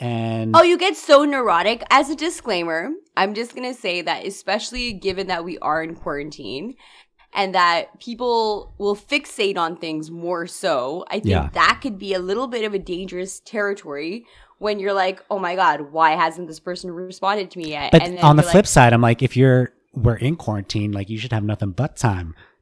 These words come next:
Speaker 1: to text me back. Like, okay, hy-, qu-, hypothetical question for you. It's like, if I send a text at, like, eleven A M,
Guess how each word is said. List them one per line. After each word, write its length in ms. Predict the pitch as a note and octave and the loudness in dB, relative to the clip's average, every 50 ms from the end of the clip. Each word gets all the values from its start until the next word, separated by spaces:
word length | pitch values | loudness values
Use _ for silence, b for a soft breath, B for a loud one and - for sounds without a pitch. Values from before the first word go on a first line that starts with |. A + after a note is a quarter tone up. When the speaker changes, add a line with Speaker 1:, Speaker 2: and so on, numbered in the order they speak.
| _ | _
Speaker 1:
to 100 | - - | 2 2
text 340 | - - G#2 F#2+ - - - | 2 2 0 -2 -2 -4 -6
me 60 | F2+ | -4
back. 280 | D2+ D2+ C2 - - B B B B B | -4 -4 -8 -8 -10 B B B B B
Like, 140 | - F#3 - | 4 4 4
okay, 200 | - - G3+ D3+ | 4 4 4 4
hy-, 140 | B2+ E3 - _ - - | 4 2 -2 _ -12 -16
qu-, 160 | - - - - | -14 -12 -12 -10
hypothetical 640 | - - - G3+ G#3+ - - - F#3 F3+ F3+ - E3+ | -6 -2 0 2 2 2 4 6 6 6 6 4 2
question 360 | D3+ - D3+ C3 A#2 - - | 4 6 6 4 6 4 0
for 120 | B2+ - C#3 | 0 0 2
you. 80 | C3+ C3 | 2 2
It's 100 | B2+ - | 4 4
like, 180 | B2+ A2+ - B B B B B B B B B B B B _ _ _ _ _ | 4 4 2 B B B B B B B B B B B B _ _ _ _ _
if 180 | - D3+ - | -8 -4 -2
I 120 | F3+ G#3+ A#3+ | 0 0 0
send 280 | G#3+ - G#3 F#3+ F#3 | 0 0 0 0 0
a 40 | E3 | -2
text 540 | - - D#3 D#3 - - - - - - - - _ _ _ | 2 2 2 2 2 0 -6 -8 -8 -10 -14 -18 _ _ _
at, 160 | - B2+ A2+ F#2 | -4 -4 -2 0
like, 220 | A2 G#2 G2+ - | -2 -2 -2 -4
eleven 380 | - G#2+ A#2 C3 C#3+ C#3+ D#3 D3+ | -6 -2 0 0 2 2 4 4
A 120 | D3 C#3 | 6 6
M, 380 | A#2+ A#2 A2+ A#2 A#2+ B2+ B2+ B2 | 6 6 6 6 6 4 2 -2